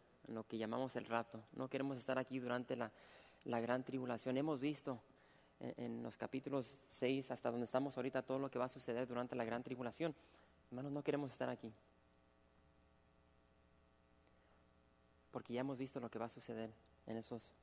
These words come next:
primeros tres años. Pero dice ahí,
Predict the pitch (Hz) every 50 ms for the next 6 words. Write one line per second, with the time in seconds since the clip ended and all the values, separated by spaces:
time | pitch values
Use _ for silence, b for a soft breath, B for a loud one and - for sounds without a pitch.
0 | - - - - - - - - - - - - - - - - - - - 120
1 | 117 113 117 120 117 - - 120 117 - 120 117 120 123 127 127 - - - b
2 | b b b b b b b b b b b b b - - - - - - -
3 | - - - - - - - - 135 131 131 156 156 - 180 160 143 147 147 131